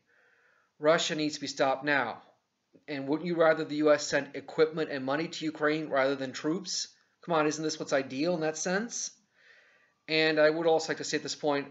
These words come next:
I am amazed at how well Ukraine has held out against, uh, this Russian invasion. Russia probably thought within days, if not, okay, maximum weeks, they would have, uh, defeated Ukraine, but you have held out strong.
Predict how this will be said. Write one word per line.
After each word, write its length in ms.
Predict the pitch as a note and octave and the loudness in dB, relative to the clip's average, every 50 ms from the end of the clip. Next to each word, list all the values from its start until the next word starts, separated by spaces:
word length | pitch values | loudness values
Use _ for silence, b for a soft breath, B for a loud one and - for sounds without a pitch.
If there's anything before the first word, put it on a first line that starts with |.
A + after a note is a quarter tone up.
| - _ | -14 _
I 120 | - C#3 C#3+ | -4 -2 -2
am 140 | C#3+ C#3 | 0 0
amazed 500 | C#3 C3+ C#3+ C#3+ D3 D3 C#3+ C#3+ C#3 C3+ - - | -2 -2 0 0 2 2 2 0 -4 -6 -12 -12
at 160 | - B2+ A#2+ A2 | -10 -8 -8 -8
how 260 | - - C#3 C3 B2+ | -8 -6 -6 -4 -4
well 460 | B2 B2+ C3 D3 D3 C#3+ C#3 C3 A#2+ | -4 2 6 6 8 8 6 4 0
Ukraine 480 | A2+ B2+ A#2+ - - C3+ C3+ C3+ C3 B2 | -4 -10 -14 -8 -2 -2 -2 -2 -2 -4
has 140 | A#2+ A#2 - | -8 -8 -6
held 280 | - C3+ B2+ B2+ B2 | -4 -2 -2 -2 0
out 400 | C3 B2+ C3 B2+ B2 A#2+ - - b b b b b b b b b b b b _ | 0 2 2 2 0 -2 -6 -12 b b b b b b b b b b b b _
against, 600 | - C#3+ C#3 C3+ C#3 C3+ B2+ - - - - - - | -4 -2 0 0 0 0 -2 -6 -10 -12 -14 -10 -4
uh, 140 | C#3 C3+ | -2 -2
this 200 | C3 C3+ C3 - | -2 -2 -2 -2
Russian 320 | C#3 C3+ C3+ C3+ - C#3+ C3+ | 0 0 0 0 -2 -4 -4
invasion. 440 | B2 C3+ C3+ C3 B2+ - - B2 A2 b b b b b b - | -4 -2 -2 -2 -4 -4 -6 -8 -10 b b b b b b 0
Russia 360 | C#3+ D3+ D#3+ E3+ E3+ - F3 | 4 4 4 4 2 0 -4
probably 280 | F3 - D3 C#3+ C#3+ C#3+ | -2 0 0 0 0 0
thought 280 | C#3+ - C#3+ C#3 A#2+ | 2 2 2 2 2
within 280 | C#3 C3+ C3 C3+ B2+ A#2 | 0 -2 -6 -6 -6 -2
days, 420 | G#2+ C#3+ C#3 C#3+ C#3 C#3 C3 C3+ | 0 0 2 2 0 -2 -2 -4
if 160 | C3 B2 - | -8 -10 -8
not, 280 | C#3 C3+ C3 B2+ B2 - - _ _ _ _ _ _ _ _ _ _ - | -6 -4 -4 -4 -4 -6 -12 _ _ _ _ _ _ _ _ _ _ -16
okay, 220 | A#2+ A#2+ - - C#3+ | -14 -12 -8 -6 -6
maximum 640 | C3+ C#3 C#3 D3 D3 C#3+ C#3 - - C#3+ C3+ C3+ | -6 -2 2 4 4 4 4 2 -2 -4 -4 -2
weeks, 600 | C3+ C#3 C#3+ C#3 C3+ - - - - - - b b b b b b b b b _ | -2 0 0 0 -2 -2 -4 -4 -4 -4 -6 b b b b b b b b b _
they 160 | - C#3+ D3+ | 4 4 6
would 160 | D3 D3 D3 | 6 4 4
have, 140 | C#3+ C3+ - | 2 2 2
uh, 280 | C#3 C3+ C3 C3 B2+ B2+ | 2 2 4 2 2 0
defeated 420 | B2 B2+ - - C#3 C#3+ C#3 C3+ | -2 -8 -8 -6 -4 -4 -2 -4
Ukraine, 380 | C3 B2+ C3 - C#3+ C#3 C3 B2 | -6 -6 -2 0 0 0 0 -2
but 120 | A#2+ - | -6 -6
you 180 | - D#3 D3+ D3+ | -2 0 2 2
have 100 | C#3 B2 | 2 2
held 340 | - D3 C#3+ C#3 C#3 C3+ C#3 | 0 0 0 2 2 0 0
out 220 | B2+ B2 A2+ - | -2 -2 -4 -6
strong. 600 | - - - - C#3 C3+ C3 B2 A2+ A2 G#2 b | -6 -6 -4 -2 0 0 0 0 -2 -4 -8 b